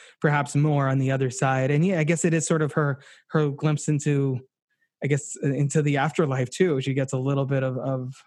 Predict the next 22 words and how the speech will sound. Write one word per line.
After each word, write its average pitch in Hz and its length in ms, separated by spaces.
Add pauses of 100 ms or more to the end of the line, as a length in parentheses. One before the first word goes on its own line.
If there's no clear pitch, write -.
(140)
that 139 280
moment 147 360
before, 135 540 (440)
uh, 120 240
well, 175 140
she 240 120
does 269 160
have 175 220 (120)
a, 151 120 (420)
a, - 60 (320)
kind 185 160
of 180 60
an 151 80
extensive 143 640
death 147 400
speech, - 560 (100)
at 123 160
least, 127 380 (340)
where 135 120
she 143 160
gets 131 260
to 131 420